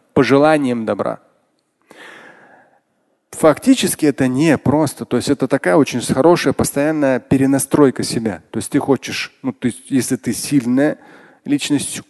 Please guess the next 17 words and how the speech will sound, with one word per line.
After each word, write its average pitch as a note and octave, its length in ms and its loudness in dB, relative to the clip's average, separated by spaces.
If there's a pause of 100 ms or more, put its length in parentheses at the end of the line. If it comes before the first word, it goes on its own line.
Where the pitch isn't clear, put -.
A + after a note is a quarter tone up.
умен, B2+ 500 4
там, A#2 140 -4
не A#2 80 -4
знаю, G#2 220 -4
там, F#2 200 -10
влиятельный B2+ 760 0
и - 20 -6
так A2 200 -6
далее, C#3+ 220 -2
конечно, C#3 340 -4
тебе B2 120 -2
охота D3 300 0
кого-то C3+ 300 2
поставить C#3 460 0
на D3 120 0
место, A#2 340 -6
да, C3+ 240 -4